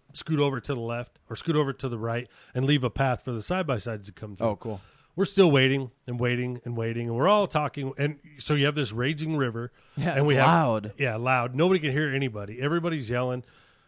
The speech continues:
Speaker 1: Um, anyway, so <laughs> then another group of five Jeeps pulled up and blocked the road.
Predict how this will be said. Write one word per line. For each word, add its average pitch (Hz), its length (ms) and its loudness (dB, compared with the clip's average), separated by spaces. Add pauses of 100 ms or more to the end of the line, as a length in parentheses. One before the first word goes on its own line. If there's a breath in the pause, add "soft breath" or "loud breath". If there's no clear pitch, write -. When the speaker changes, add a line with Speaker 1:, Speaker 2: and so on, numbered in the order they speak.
Speaker 1:
Um, 107 340 -4 (180)
anyway, 117 420 -2 (680)
so 135 480 -2
<laughs> 123 340 -8
then 147 280 0
another 156 480 2
group 123 360 -2
of 120 120 -4
five 139 360 0
Jeeps 113 300 -8
pulled 117 260 -6
up 117 160 -4
and 110 120 -10
blocked 127 260 -2
the 107 80 -12
road. 101 260 -8